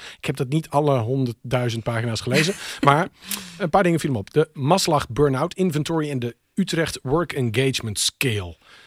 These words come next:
Voor mij als absolute nitwit en misschien ook een paar luisteraars die daar nog niet helemaal mee bekend zijn, wat is dat?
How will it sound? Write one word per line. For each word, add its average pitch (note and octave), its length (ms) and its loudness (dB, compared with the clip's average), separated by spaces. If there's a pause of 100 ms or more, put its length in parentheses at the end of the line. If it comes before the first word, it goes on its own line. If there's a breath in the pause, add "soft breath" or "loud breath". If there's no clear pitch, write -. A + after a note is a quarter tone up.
(380 soft breath)
Voor C3 320 -2
mij C#3+ 320 2
als B2+ 400 -2
absolute C3+ 480 -2
nitwit C#3 500 2
en B2 140 -4
misschien C#3+ 300 0
ook C#3+ 120 2
een C#3+ 80 -2
paar B2 200 0
luisteraars B2 540 -2
die B2 120 -4
daar A#2 180 -2
nog A2+ 140 -2
niet B2+ 140 0
helemaal A#2+ 440 2
mee C#3 120 2
bekend B2+ 300 0
zijn, A2+ 180 0
wat A2+ 180 -6
is G#2+ 140 -6
dat? - 380 -10